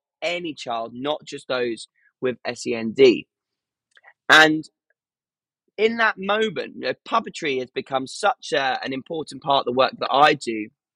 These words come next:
not just, uh, in P S H E, but, you know, particularly in what I do as a drama teacher, because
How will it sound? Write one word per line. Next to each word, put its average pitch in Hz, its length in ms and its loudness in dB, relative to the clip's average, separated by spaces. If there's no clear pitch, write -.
not 160 380 4
just, 143 500 0
uh, 123 180 0
in 117 140 -14
P 139 140 -6
S 123 140 -10
H 113 240 -10
E, 214 300 -4
but, 123 180 -4
you 180 140 -10
know, 143 100 -4
particularly 151 640 -4
in 139 80 -6
what 131 160 -2
I 127 60 0
do 139 140 0
as 120 100 -4
a 110 40 -16
drama 156 360 2
teacher, - 480 -12
because 113 400 -6